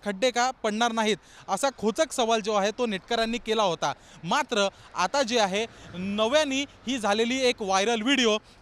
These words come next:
त्यामुळे हे मुंबईचा कोस्टल रोड नाही, तर मुंबईचा हा ब-,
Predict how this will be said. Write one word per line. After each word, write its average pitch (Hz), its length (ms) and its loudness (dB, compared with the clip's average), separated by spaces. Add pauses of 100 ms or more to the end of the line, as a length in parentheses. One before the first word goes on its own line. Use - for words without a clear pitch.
त्यामुळे 254 380 2 (220)
हे 226 100 2
मुंबईचा 240 500 -2
कोस्टल 285 460 0
रोड 269 180 0
नाही, 233 260 -2
तर 240 220 -4
मुंबईचा 220 520 -2
हा 247 260 2 (280)
ब-, 180 300 0